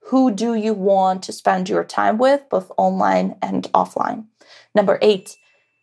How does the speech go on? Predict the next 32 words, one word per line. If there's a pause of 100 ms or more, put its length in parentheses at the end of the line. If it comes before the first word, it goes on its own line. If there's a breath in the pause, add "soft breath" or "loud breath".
(180)
use
this
strategy
to
provoke
the
best
qualities
in
others.
Highlight (320 soft breath)
and
encourage
others
to
show
the
best
side
of
themselves
by
saying,
"Hey,
I
think
you
are
really
good
at
this."